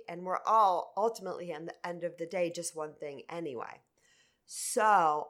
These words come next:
a soul that's had many lifetimes is gonna have more of an impact because they just have so many more of these connections. And when we shift a connection, it's like dominoes. It goes down the chain and everything else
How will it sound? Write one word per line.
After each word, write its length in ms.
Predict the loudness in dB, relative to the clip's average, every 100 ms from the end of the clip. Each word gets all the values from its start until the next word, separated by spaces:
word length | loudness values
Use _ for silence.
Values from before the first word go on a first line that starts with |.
| _
a 120 | -14
soul 600 | -12 -10 -2 0 4 4 4
that's 180 | 0 -4
had 320 | 0 2 2
many 280 | -2 -4 -4
lifetimes 840 | -4 -4 -6 -4 -4 -4 -6 -10 -16 -20 -12
is 120 | -8
gonna 200 | -4 -2
have 180 | -2 -2
more 220 | 0 0
of 80 | 0
an 100 | -2 -2
impact 540 | -2 0 0 0 -4
because 260 | -6 -6 -2
they 160 | -2 -2
just 380 | 0 2 2 0
have 140 | -12
so 200 | -10 -8
many 200 | -6 -8
more 200 | -8 -6
of 80 | -6
these 160 | -8 -14
connections. 680 | -10 -4 -4 -4 -8 -8 -10
And 160 | -12
when 160 | -10 -12
we 80 | -12
shift 360 | -4 -4 -2
a 60 | -6
connection, 560 | -6 -6 -6 -6 -6 -6 -10 2
it's 200 | 4 4
like 200 | 0 2
dominoes. 600 | 6 6 6 2 -4 -6 -6
It 160 | -6 -2
goes 260 | 0 0
down 280 | 0 2 2
the 80 | -2
chain 340 | -4 -2 0
and 120 | 0 2
everything 560 | 2 4 0 -2 -2 0
else 240 | 0 0